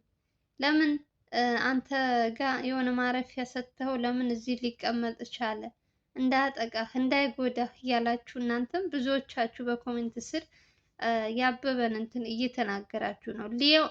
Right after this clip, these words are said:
ልዑል ደግሞ በደግነቱ እ፣ ከሊያ ጋር ያለው ት-፣ ሊያን ለመያዝ የግዴታ አበበን እነሱ ጋር መያዝ አለባቸው። እንግዲህ አበበ ባገኘው አጋጣሚ፣ እ፣ የሊያን ስልክ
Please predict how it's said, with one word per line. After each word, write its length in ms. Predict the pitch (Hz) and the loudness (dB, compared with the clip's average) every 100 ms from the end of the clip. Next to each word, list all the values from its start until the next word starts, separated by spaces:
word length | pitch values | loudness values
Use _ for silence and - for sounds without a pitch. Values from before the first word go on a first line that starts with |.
| 247 | 0
ልዑል 320 | 269 330 294 269 | 2 2 2 2
ደግሞ 260 | 311 294 311 | 2 4 0
በደግነቱ 880 | 285 277 294 262 294 269 262 262 269 349 - - _ _ _ _ - | 0 0 0 -2 -4 -2 0 -2 -2 -4 -4 -16 _ _ _ _ 0
እ፣ 80 | 240 240 233 226 226 226 | 2 2 2 0 -4 -8
ከሊያ 440 | - - 302 311 285 254 | -8 -2 2 4 4 2
ጋር 200 | 247 277 | -2 -4
ያለው 520 | 247 247 254 262 269 262 240 - | 2 2 2 -2 -2 -2 -6 -12
ት-፣ 220 | - 240 240 | -6 -6 -4
ሊያን 340 | 262 285 269 | -2 0 0
ለመያዝ 500 | 262 262 269 311 381 - | 0 0 0 0 0 -2
የግዴታ 600 | 240 240 262 - 262 254 - | -4 -2 -4 -6 -8 -6 -2
አበበን 480 | 240 - 254 277 262 | -2 -2 -6 -4 -2
እነሱ 340 | 240 240 240 - 226 | 0 -2 -4 -8 -4
ጋር 180 | 240 233 | -2 0
መያዝ 280 | 233 240 214 | 0 0 -2
አለባቸው። 640 | 208 208 - 208 - _ _ _ _ _ _ | -2 -6 -6 -8 -8 _ _ _ _ _ _
እንግዲህ 300 | 277 294 370 294 | 2 6 6 6
አበበ 320 | 277 302 330 285 | 4 4 4 4
ባገኘው 600 | 277 269 294 285 262 220 | 0 0 0 0 0 -2
አጋጣሚ፣ 640 | 220 226 269 254 - 220 233 339 _ _ _ - | -4 -4 -6 -6 -6 -6 -6 -8 _ _ _ -8
እ፣ 160 | 226 240 233 | -2 -2 0
የሊያን 540 | 254 247 277 269 262 247 240 | 0 2 2 2 2 -2 -4
ስልክ 380 | - 247 247 | -8 -8 -8